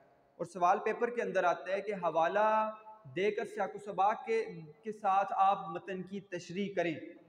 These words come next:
तो इसके अंदर तीन चीज़ें होती हैं, याद रखिएगा। ये चीज़ हमने इजाफी लगाई है, ये वाली,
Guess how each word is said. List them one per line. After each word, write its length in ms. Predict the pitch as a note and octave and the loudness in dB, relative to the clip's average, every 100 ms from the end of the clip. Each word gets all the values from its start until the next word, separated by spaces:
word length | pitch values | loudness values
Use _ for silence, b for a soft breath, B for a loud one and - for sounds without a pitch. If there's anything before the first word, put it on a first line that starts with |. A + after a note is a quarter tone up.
| _ _ - | _ _ -4
तो 80 | C4 | -2
इसके 180 | C4+ | -2
अंदर 160 | C#4 C#4 C#4+ | 0 2 2
तीन 380 | - D4 D4 - | 2 6 6 4
चीज़ें 300 | A3+ G3+ G3 | 0 2 4
होती 240 | D#3+ - | 2 2
हैं, 80 | D#3 | -2
याद 280 | D#3+ E3+ E3+ | 6 8 8
रखिएगा। 520 | D#3 D3+ D3+ C#3+ C3+ C3 - _ _ E3+ | 4 0 -4 -2 -2 -2 -10 _ _ -4
ये 140 | C4+ | -4
चीज़ 260 | C#4 C4 A#3+ | -2 -2 -2
हमने 240 | B3 B3 | -2 -2
इजाफी 480 | B3+ G3 G3 F#3+ A3+ | -2 6 6 6 2
लगाई 280 | G3 D#3 D3+ | 2 4 4
है, 180 | D3+ D3 | 2 -2
ये 120 | C#3+ | -2
वाली, 240 | C3 B2 | -4 -6